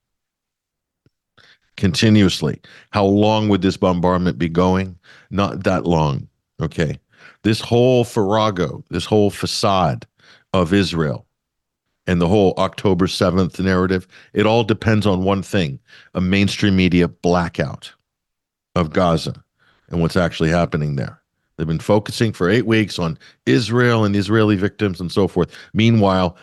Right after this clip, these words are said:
tens of thousands of people are getting mowed down, literally, with U S bombs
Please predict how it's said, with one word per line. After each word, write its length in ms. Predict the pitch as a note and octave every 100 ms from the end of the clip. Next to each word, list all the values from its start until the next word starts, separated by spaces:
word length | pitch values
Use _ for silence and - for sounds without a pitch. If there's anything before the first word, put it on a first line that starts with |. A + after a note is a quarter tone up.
| _
tens 280 | - A#2 A2
of 120 | G2+
thousands 360 | G#2+ F#2+ F#2 F2+
of 80 |
people 280 | F#2 F#2+ F#2
are 100 | E2+
getting 360 | D#2+ F2 F2 E2+
mowed 260 | F#2 F#2
down, 420 | D#2 F#2 F2 D2 C2+ _ _
literally, 560 | F#2 F#2 G2 D#2+ D2+ D2 _ _ _
with 200 | G2+ F2+
U 240 | F2+ G2 F#2+
S 140 | F2
bombs 600 | D#2+ F#2 F2 D2+ - -